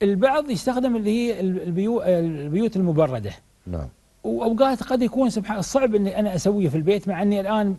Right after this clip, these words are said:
Speaker 1: يعني، آه، سووا تصاميم بحيث أنها تكون صالحة للبيت، يعني يدوب حجمه، حجم ال-، الكونتينر أو الحاوية الصغيرة هذه، وحتى أصغر.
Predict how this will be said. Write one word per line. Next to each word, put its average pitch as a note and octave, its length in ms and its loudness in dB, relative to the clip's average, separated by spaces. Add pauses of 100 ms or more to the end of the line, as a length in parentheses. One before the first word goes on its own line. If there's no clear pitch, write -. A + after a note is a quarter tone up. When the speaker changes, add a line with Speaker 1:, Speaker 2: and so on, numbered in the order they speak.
(200)
Speaker 1:
يعني، D#3+ 440 0 (420)
آه، C3+ 520 -4 (400)
سووا G3+ 380 0
تصاميم E3+ 720 -2 (140)
بحيث F3 220 0
أنها E3+ 140 0
تكون F#3 280 -4
صالحة F#3+ 440 0
للبيت، F#3 560 0
يعني D#3+ 160 -4
يدوب F3 280 0
حجمه، F#3 400 0 (320)
حجم E3+ 280 2
ال-، C#3+ 360 0 (220)
الكونتينر E3+ 640 2
أو D3 80 0
الحاوية E3+ 300 2
الصغيرة E3+ 400 2
هذه، D#3 360 0 (400)
وحتى B3 320 0
أصغر. G3 380 0